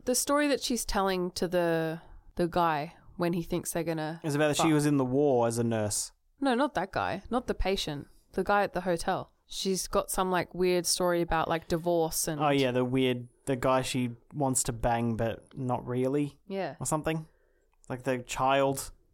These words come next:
Speaker 2: like, he wants one and she doesn't. They get divorced, but she's
Speaker 1: And then she's
Speaker 2: pregnant.
Speaker 1: pregnant.
Speaker 2: But that's just a thing she, like, made up.
Speaker 1: Is it?
Speaker 2: I guess maybe that's, like
Speaker 1: Or is she the kid that
Speaker 2: Yeah, she's, obviously she's gonna be the kid.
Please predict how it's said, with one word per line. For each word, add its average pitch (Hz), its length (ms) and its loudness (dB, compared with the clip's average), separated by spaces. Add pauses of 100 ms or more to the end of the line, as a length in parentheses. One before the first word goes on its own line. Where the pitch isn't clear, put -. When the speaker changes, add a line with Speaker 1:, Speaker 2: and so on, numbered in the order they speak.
Speaker 2:
like, 123 180 -8
he - 240 -4
wants 131 320 0
one 135 140 0
and 123 100 -2
she 139 160 -2
doesn't. 131 420 0 (280)
They 127 100 -4
get 123 180 -4
divorced, 123 680 -2 (400)
but - 140 -6
she's - 60 -6
Speaker 1:
And 190 80 0
then 196 80 0
she's - 160 -2
Speaker 2:
pregnant. 135 200 2 (180)
Speaker 1:
pregnant. 185 320 -2 (420)
Speaker 2:
But 170 80 0
that's 196 140 2
just 220 160 2
a 208 80 4
thing 196 340 0
she, 185 240 0
like, 170 260 0 (600)
made 160 180 2
up. 185 300 2 (260)
Speaker 1:
Is 208 160 -4
it? 415 160 2 (180)
Speaker 2:
I 151 60 0
guess 170 220 2
maybe 160 220 4
that's, 139 260 0
like 135 180 2
Speaker 1:
Or 233 120 6
is 233 60 2
she 254 200 2
the 220 100 2
kid 220 360 -2
that 175 200 2
Speaker 2:
Yeah, 175 140 6
she's, 165 340 2
obviously 165 460 2
she's 139 200 0
gonna 135 160 0
be 120 100 -2
the 110 80 -6
kid. - 360 -4